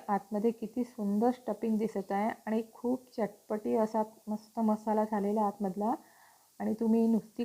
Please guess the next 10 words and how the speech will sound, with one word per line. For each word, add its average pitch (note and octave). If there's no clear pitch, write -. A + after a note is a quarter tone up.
खाऊ G#3
शकता G#3
किंवा G#3
सांबारासोबतसुद्धा G3+
तुम्ही G#3
खाऊ F#3+
शकता. F#3
दुसरीसुद्धा A3+
इडली G#3+
मी A3+